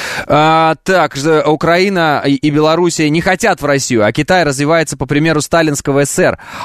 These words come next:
А вы бы лучше о Рашке говорили. А я не знаю, что такое Рашка, поэтому я не могу об этом говорить, во-первых.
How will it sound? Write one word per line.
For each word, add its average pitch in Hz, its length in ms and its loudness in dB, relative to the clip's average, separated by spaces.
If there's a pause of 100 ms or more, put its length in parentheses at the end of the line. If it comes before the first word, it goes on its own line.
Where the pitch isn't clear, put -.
(140)
А 165 220 4
вы 226 240 0
бы 151 120 0
лучше 151 560 2 (180)
о 131 280 2
Рашке 185 600 0
говорили. 131 600 0
А 151 100 2
я 202 80 2
не 247 120 -2
знаю, 226 220 0
что 160 140 -4
такое 160 300 0
Рашка, 190 320 0
поэтому 143 320 -2
я 143 80 0
не 143 80 -2
могу 143 180 0
об 123 120 2
этом 123 180 -2
говорить, 147 400 0
во-первых. 135 480 0